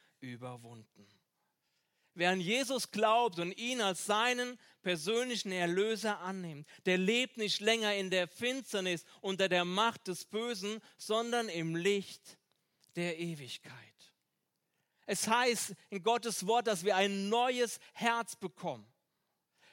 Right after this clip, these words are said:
Jesus zieht in unser Leben hinein mit all seiner Liebe, Gnade und Kraft. Er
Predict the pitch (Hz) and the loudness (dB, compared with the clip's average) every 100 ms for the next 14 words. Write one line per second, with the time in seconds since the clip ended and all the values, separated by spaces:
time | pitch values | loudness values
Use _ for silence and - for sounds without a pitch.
0 | _ 165 226 269 240 208 - - 233 262 | _ -2 2 2 0 -6 -6 -4 0 2
1 | 240 214 208 196 196 185 220 254 247 220 | 2 0 0 0 0 2 2 2 -2 -2
2 | 220 220 226 196 175 180 233 220 226 208 | 0 2 0 -2 0 2 2 2 0 0
3 | 196 190 233 247 247 247 - - _ - | 0 0 -2 0 2 2 0 -16 _ -4
4 | 220 220 226 226 220 226 214 _ _ 214 | 0 2 4 2 2 -2 -6 _ _ -6
5 | 202 - 190 208 170 - - - - _ | -6 -8 -4 -2 -2 -8 -16 -16 -18 _
6 | _ _ _ _ _ _ _ _ _ _ | _ _ _ _ _ _ _ _ _ _
7 | _ _ _ 208 233 202 147 | _ _ _ 2 4 4 0